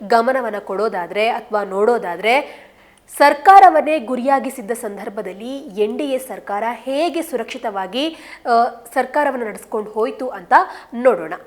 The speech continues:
ಡೆಲ್ಲಿಯ ಕೋಚಿಂಗ್ ಸೆಂಟರ್ ಅಲ್ಲಿ ನಡೆದಂತಹ ಸಾವು ಹಾಗೆ ಪ್ರತಿಭಟನೆ. ಜುಲೈ ತಿಂಗಳಿನಲ್ಲಿ, ಅಂದ್ರೆ ಇತ್ತೀಚೆಗೆ, ಬಾಂಗ್ಲಾದೇಶ ವಿದ್ಯಾರ್ಥಿಗಳ ಪ್ರತಿಭಟನೆ ಎದುರಿಸ್ತಾ ಇದ್ರೆ, ಇದೇ ಮಾದರಿಯ ಒಂದು ಪ್ರತಿಭಟನೆ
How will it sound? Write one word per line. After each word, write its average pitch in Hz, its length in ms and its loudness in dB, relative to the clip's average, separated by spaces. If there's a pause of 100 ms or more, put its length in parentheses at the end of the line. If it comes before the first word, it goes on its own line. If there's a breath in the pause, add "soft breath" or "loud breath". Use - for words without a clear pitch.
ಡೆಲ್ಲಿಯ 381 440 10
ಕೋಚಿಂಗ್ 302 440 4
ಸೆಂಟರ್ 254 260 0
ಅಲ್ಲಿ 240 180 -2
ನಡೆದಂತಹ 214 520 -6
ಸಾವು 208 500 2
ಹಾಗೆ 208 520 -2
ಪ್ರತಿಭಟನೆ. 180 800 -8 (580 loud breath)
ಜುಲೈ 339 360 6
ತಿಂಗಳಿನಲ್ಲಿ, 214 600 -2
ಅಂದ್ರೆ 202 200 -8
ಇತ್ತೀಚೆಗೆ, 262 920 -2 (140)
ಬಾಂಗ್ಲಾದೇಶ 320 760 4
ವಿದ್ಯಾರ್ಥಿಗಳ 240 640 -2
ಪ್ರತಿಭಟನೆ 233 520 -6
ಎದುರಿಸ್ತಾ 214 480 -4
ಇದ್ರೆ, 202 340 0
ಇದೇ 285 680 -2
ಮಾದರಿಯ 240 480 0
ಒಂದು 220 280 -6
ಪ್ರತಿಭಟನೆ 220 880 -4